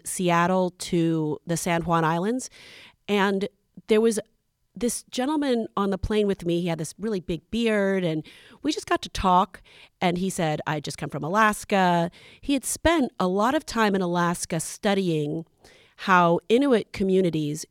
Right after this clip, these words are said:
use games to teach children the life skills they needed for survival, right? So hunting, um,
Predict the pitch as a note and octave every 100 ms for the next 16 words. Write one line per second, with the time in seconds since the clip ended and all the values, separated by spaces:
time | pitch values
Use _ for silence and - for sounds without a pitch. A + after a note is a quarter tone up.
0 | - F3 G#3+ G#3+ D#3+ - F3+ D#3 D3+ D#3
1 | F#3+ - _ _ - - - - - C4+
2 | G3 - - - _ _ _ _ _ _
3 | _ _ _ - - C#4 B3 E3 D#3+ -
4 | G3+ _ _ _ _ _ _ _ - G3+
5 | E3+ E3 - F#3 G#3 D4 - - - E3
6 | C3+ - - - _ _ - F#3 F3+ E3+
7 | D#3 E3 - E3+ D#3+ D#3+ E3 _ _ _
8 | _ _ - - G#3+ A3 C4+ E3 G2+ _
9 | _ _ _ - D#3+ F3 G3+ - F#3 -
10 | - - G#3 G3+ G3+ F3+ F3 F3 F3+ -
11 | - - - E3+ D#3 D#3+